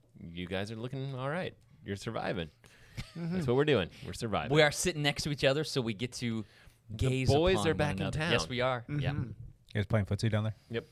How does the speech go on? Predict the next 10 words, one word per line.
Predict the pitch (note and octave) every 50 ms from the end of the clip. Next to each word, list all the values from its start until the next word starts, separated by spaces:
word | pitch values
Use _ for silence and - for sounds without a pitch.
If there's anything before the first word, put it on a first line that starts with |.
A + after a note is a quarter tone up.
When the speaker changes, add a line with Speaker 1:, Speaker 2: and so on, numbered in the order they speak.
| - - - -
Speaker 3:
Maybe. | G2 F2+ E2 F2+ F2+ -
Speaker 2:
Absolutely. | - A#2 A#2 D#3 - A2 A2 A2+ A2 A2 - - - - - - -
Speaker 4:
<laughs> | - - - - - -
And | - D#3+
last | F3 F3+ - -
but | F3+ F3
not | F3 E3+ C#3+ C#3+
least, | F#3+ G3+ F3 - - - -
Evan | C3 A#2+ A2+ B2+ B2
Price. | - D#3+ F#3+ G#3 G#3 F3 - - - - -